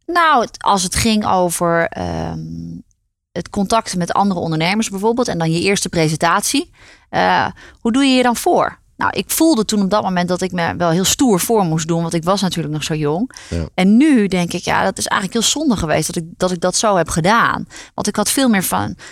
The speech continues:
Speaker 1: echt veel meer mijn kracht moeten pakken in, ja, ik ben nog jo-, juist zo jong, maar ik doe dit wel.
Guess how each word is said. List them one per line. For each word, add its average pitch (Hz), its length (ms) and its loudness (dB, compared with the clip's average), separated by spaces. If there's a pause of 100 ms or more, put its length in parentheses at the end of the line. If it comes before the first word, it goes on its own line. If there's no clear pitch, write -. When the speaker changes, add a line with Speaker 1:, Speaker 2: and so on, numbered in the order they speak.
(160)
Speaker 1:
echt 254 280 0
veel 254 180 2
meer 214 140 2
mijn 165 180 0
kracht 277 320 2
moeten 180 280 0
pakken 165 300 -2
in, 180 80 -2
ja, 185 100 2
ik 151 160 -2
ben 226 180 6
nog 233 200 0
jo-, 165 180 4
juist 220 400 2
zo 175 100 0
jong, 165 240 2
maar 156 80 2
ik 156 140 -4
doe 320 120 4
dit 170 180 2
wel. 175 360 2